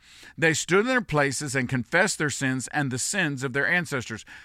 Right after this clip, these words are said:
This is not so much an exclusivity thing as it is we are confessing the sins of our family. This is ours. We are owning it. The, the, the, the neighboring nations and tribes can't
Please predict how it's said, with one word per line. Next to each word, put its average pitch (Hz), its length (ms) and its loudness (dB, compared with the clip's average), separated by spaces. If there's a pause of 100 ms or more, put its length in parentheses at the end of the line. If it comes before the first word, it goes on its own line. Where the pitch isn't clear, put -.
(160)
This 226 320 2
is 233 220 -6
not 180 440 4
so 185 280 2
much 165 280 0
an 147 100 -2
exclusivity 143 1120 -4
thing 107 500 -4
as 143 240 2
it 151 100 -2
is 151 180 -2 (300)
we 180 160 2
are 190 120 4
confessing 202 720 -4
the 175 100 -2
sins 170 300 -4
of 151 120 -2 (140)
our 156 400 2
family. 98 540 -12 (140)
This 160 300 0
is 180 240 -4
ours. 117 540 2
We 135 220 -2
are 165 180 4 (100)
owning 143 420 0
it. - 180 -14 (300)
The, 139 320 2
the, 131 320 0
the, 127 400 -2
the 127 120 0
neighboring 175 580 2
nations 160 540 -2
and 131 160 -4
tribes 139 480 2
can't 170 360 -6